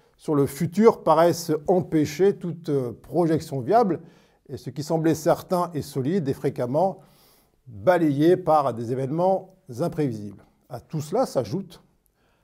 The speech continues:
la stimulation quasi permanente de certaines parties du cerveau, dans le but, par exemple, de pousser à la consommation ou bien de passer des heures à faire défiler un fil d'actualité sur un écran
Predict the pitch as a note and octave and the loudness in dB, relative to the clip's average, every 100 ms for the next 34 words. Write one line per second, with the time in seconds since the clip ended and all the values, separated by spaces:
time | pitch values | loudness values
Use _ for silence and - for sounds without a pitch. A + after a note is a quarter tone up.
0 | _ - A#2+ - G3 G3 F#3+ F#3 - F#3 | _ -12 -10 -6 0 4 4 4 0 -2
1 | F3 E3 B2 C3 D#3+ C3+ - - _ _ | 0 0 0 -2 -2 -4 -8 -20 _ _
2 | A#3+ A3 E3+ D#3+ D#3 F3 C4 - A#2+ A#2 | 4 4 2 0 0 -2 -4 -8 -10 -6
3 | F3 D3 F3+ D#3+ C#3 A2+ - - A3 - | -4 -2 0 2 0 -4 -8 0 0 0
4 | - - F3+ A#2 - D3+ B2 E3+ C4+ - | -8 -2 -2 -2 -4 -2 0 0 -2 -6
5 | _ - - _ - F3 A3+ F#3+ C#3+ A#3 | _ -20 -20 _ 0 6 8 8 6 2
6 | - - - - D3 A#2 A#2+ A#3 - - | 0 -6 -4 2 2 2 0 -2 -4 -16
7 | _ _ _ - C#3 D3 C#3 - - _ | _ _ _ -2 4 4 2 -6 -20 _
8 | - A#3+ - - A3+ F#3 - - B2 - | 4 4 4 2 4 4 2 -6 -6 -4
9 | F#3+ F#3+ E3+ D3 C#3 - C#4+ C4 F3+ D3 | 0 0 2 0 -2 -2 -4 -4 -4 0
10 | C#3 A3+ A3+ D#3 E3 D3+ A2+ - - _ | 4 6 4 4 4 4 0 -6 -20 _
11 | - F3 - A3+ G3+ C#3+ D3 A2 A3 B3 | -4 -4 -4 -4 -2 0 -2 2 2 2
12 | D3+ B2+ B2+ - D#3+ B2 D#3 D#3 D#3+ D#3+ | -2 -4 -8 -6 -6 -2 -2 -2 -2 2
13 | A3+ C#3+ G2+ - G#3+ C#3+ - C3+ B2 - | 2 0 -6 -4 -2 -2 -4 -6 -6 -4
14 | C4 - C3 A#2+ - F3+ A#3+ | -4 -4 -4 -4 -4 0 0